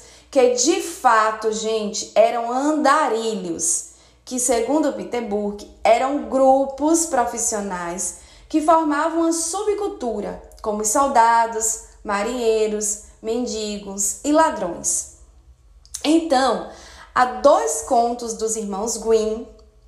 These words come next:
é, dos setenta e sete contos que li, que traz a figura do soldado como personagem.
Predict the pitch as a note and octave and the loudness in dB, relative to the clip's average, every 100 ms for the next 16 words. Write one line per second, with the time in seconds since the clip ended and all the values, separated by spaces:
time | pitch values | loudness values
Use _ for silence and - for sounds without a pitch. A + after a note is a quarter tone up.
0 | _ - - - - - - _ - - | _ -14 -14 -18 -20 -20 -20 _ -16 -2
1 | G#3+ G#3 G3+ F#3+ F#3 F3+ F3 E3+ E3+ E3+ | 2 2 2 0 -2 -2 -4 -4 -6 -6
2 | E3+ A3 D#4 D#4+ D4+ F4 G#4+ A4+ D#4+ C4+ | -6 4 4 6 2 0 2 4 4 2
3 | - - G#3 G#3 - C4 A3 G#3 A3+ - | -2 -2 -2 -2 0 0 0 -4 -10 -18
4 | - - - D#4+ D#4 D4 D4+ D#4+ E4 D4 | -20 -20 -4 -2 2 4 4 0 -2 -4
5 | B3 D#4+ D#4 C#4 C#4 A3 G3+ F#3+ F#3+ G#3 | 0 2 2 2 2 2 2 -2 -4 -6
6 | B3 B3+ B3 B3+ E4+ C#4+ F#3 F#3 - | -6 -4 -2 -2 0 0 0 -4 -10